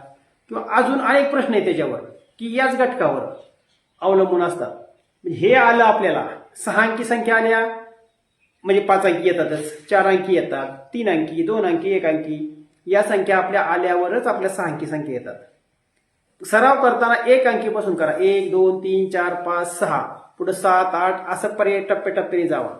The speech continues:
आणि हे केल्यानंतर आपली उदाहरणं चुकणार नाहीत आणि आपल्याला हक्कांचे जे गुण आहेत ते गुण वाया जाणार नाहीत. सर्वांनी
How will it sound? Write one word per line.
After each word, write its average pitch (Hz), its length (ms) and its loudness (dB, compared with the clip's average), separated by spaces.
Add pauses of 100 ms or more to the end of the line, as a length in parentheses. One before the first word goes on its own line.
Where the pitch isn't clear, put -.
(460)
आणि 170 140 -2
हे 202 240 4
केल्यानंतर 175 600 0
आपली 165 280 0
उदाहरणं 156 380 -4
चुकणार 180 520 -2 (540)
नाहीत 156 520 0 (220)
आणि 165 220 -2
आपल्याला 165 460 -4
हक्कांचे 240 840 -4
जे 220 80 -4
गुण 190 260 -2
आहेत 151 220 -4 (200)
ते 165 60 -8
गुण 170 220 -6
वाया 151 360 -6
जाणार 156 500 -4 (540)
नाहीत. 151 580 -2 (800)
सर्वांनी 180 840 -2